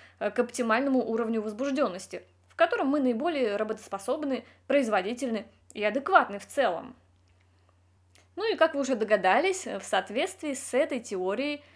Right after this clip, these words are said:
у выраженных экстравертов уровень активации нервной системы высокий, а у интровертов, наоборот, низкий. То есть экстравертам для их нормального, комфортного функционирования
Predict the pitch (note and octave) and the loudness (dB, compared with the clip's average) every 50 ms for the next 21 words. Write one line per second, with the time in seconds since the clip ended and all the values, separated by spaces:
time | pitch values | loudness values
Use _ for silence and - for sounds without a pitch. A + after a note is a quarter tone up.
0 | - _ _ _ - D4 C#4+ D4+ F4 E4+ C#4+ C4+ A#3 A3+ A3+ A3+ A3 B3 A3+ - | -20 _ _ _ -6 -2 2 4 4 4 4 2 2 0 -2 -4 -4 -6 -8 -8
1 | - - - G3+ G3+ B3 F4+ G#4 G4+ - F4+ F4 - - _ _ _ _ _ - | -10 -6 -4 -2 0 0 0 0 0 -2 -4 -4 -4 -10 _ _ _ _ _ -2
2 | D#4+ E4+ D#4 C#4 A#3 A#3+ A3+ A3 A3 - - B3 C4 B3 A#3+ - - A3 A#3 B3+ | 0 2 2 2 2 2 0 -2 -4 -4 0 2 2 2 2 2 -2 -2 0 2
3 | C4+ B3 A#3 G#3+ G#3+ G3 - G#3+ - - - F#4 G4+ F#4 C#4+ C#4+ C#4 - A#3 G3 | 2 0 0 -2 -6 -8 -10 -12 -8 -4 -4 -2 -2 -2 -4 -4 -4 -4 -6 -6
4 | F#3+ F#3+ - D#3+ - - _ _ _ _ _ _ - - A3+ A#3+ B3 A#3+ A#3 G#3 | -6 -6 -10 -14 -14 -16 _ _ _ _ _ _ 0 2 2 2 2 2 0 0
5 | G3+ G#3 C4+ E4+ F4+ - D#4 A#3+ A3 A3+ G#3+ G#3 G#3 A#3+ B3 A#3+ A#3 A#3 A#3 A3 | 0 0 0 0 0 0 -4 -4 -2 -2 0 0 0 0 -2 -2 -2 -2 -2 -2
6 | - - - - - - _ _ _ _ _ _ _ _ _ _ _ _ - _ | -4 -8 -12 -16 -16 -18 _ _ _ _ _ _ _ _ _ _ _ _ -20 _
7 | _ - E4 C#4+ A3+ G3 - - - - A#3 A#3 - - - G#3+ G#3 G#3+ A3+ F4 | _ 2 4 4 4 4 0 -4 -4 -4 -4 -4 -6 -8 -4 -2 -2 0 2 0
8 | A#4 B4 - E4 B3+ F#3+ - G#3 A#3 A#3+ A#3+ A#3+ - A3 A3 A3+ A#3+ C#4 D4+ C#4+ | 0 0 0 -2 -2 -2 -2 0 0 0 0 0 -2 -2 0 0 2 4 4 4
9 | A#3+ G#3+ G#3 G3+ G#3 - G#3+ G#3+ - C4+ C4+ A#3+ - A3+ G#3+ G3+ G3+ G3 F#3+ F#3 | 4 4 0 0 0 0 -4 -2 -2 -2 -2 -2 -2 -2 0 2 2 2 2 0
10 | F#3 - A3 A3 A3 - B3+ B3+ C4+ C#4 B3 G#3 F#3+ F#3+ F#3 F3+ E3+ | -2 -4 -6 -8 -2 0 2 2 2 2 0 -2 -4 -6 -8 -10 -10